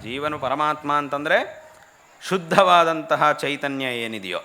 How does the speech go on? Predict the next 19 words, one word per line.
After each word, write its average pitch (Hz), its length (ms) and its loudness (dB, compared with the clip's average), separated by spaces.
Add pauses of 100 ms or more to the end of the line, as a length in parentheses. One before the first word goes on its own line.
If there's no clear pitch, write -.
(960)
ನಿರ್ಗುಣ 151 440 -2
ಚೈತನ್ಯ 156 540 -2
ಅನ್ನೋದು 131 420 -2
ಏನಿದೆಯೋ 123 340 -4
ತತ್ಸ್ವರೂಪಿ 170 680 0
ಆಗಿದ್ದಾನೆ 107 1080 -2 (120)
ಅಂತ. 85 160 -16 (600)
ಇದನ್ನು 165 600 2
ಕೆಲವರು 170 280 4
ಅರ್ಥ 143 220 0
ಮಾಡುವಾಗ, 156 480 2 (920)
ಈ 139 100 -4
ಅಹಂ 147 240 2
ಬ್ರಹ್ಮಾಸ್ಮಿ, 143 600 -2
ತತ್ವಮಸಿ 135 540 -4
ಇತ್ಯಾದಿ 131 260 -2
ಮಹಾವಾಕ್ಯಗಳಿಗೆ 131 760 -2
ಅರ್ಥವನ್ನು 123 440 -4
ಹೇಳುವಾಗ 117 400 -2